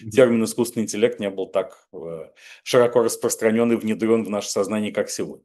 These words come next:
Speaker 2: Вот сделать такого, так сказать, альтер Маска, который был бы лицом Теслы, а, э, пакет с Илон-, принадлежащий Илону Маску, передать всем пользователям автомобиля Tesla, всем покупателям. Вот ты покупаешь Теслу и сра-, и сразу вместе с ней покупаешь долю в корпорации.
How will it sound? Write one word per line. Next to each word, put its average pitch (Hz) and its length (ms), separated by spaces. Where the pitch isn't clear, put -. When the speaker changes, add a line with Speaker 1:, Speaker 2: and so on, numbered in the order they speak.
Speaker 2:
Вот - 180
сделать 113 380
такого, 92 640
так 82 120
сказать, - 300
альтер 98 340
Маска, 117 540
который 147 260
был 151 160
бы 156 100
лицом 156 360
Теслы, 170 520
а, 113 500
э, 117 160
пакет 277 500
с - 240
Илон-, 107 420
принадлежащий 104 540
Илону 107 200
Маску, 240 420
передать 143 380
всем 190 340
пользователям 147 520
автомобиля 123 460
Tesla, - 400
всем 117 220
покупателям. - 640
Вот - 140
ты 117 80
покупаешь 233 520
Теслу - 520
и - 60
сра-, 175 200
и 131 160
сразу 147 280
вместе 143 380
с - 80
ней 262 140
покупаешь 127 480
долю 127 240
в - 60
корпорации. 101 520